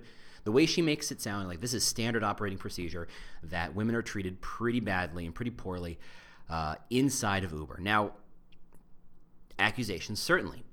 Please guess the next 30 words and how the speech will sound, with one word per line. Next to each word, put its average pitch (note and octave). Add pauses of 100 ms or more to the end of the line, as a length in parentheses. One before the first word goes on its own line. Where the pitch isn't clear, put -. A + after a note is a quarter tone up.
(140)
But G3 (260)
let's A#2+
be C#3+
fair, C#3
this A2
is A2+
a A2
company C3
whose G#2 (200)
C A#2
E G#2+
O, A2+
Travis G#2
Kalanick, G#2 (480)
has A2+
been G#2+
quoted A#2
in, G2+
s-, -
in, F#2
uh, F2
G G2
Q D3
as A2
saying, G#2
you G#2
know, F2+
referring A2+
to G2+
Uber F#2+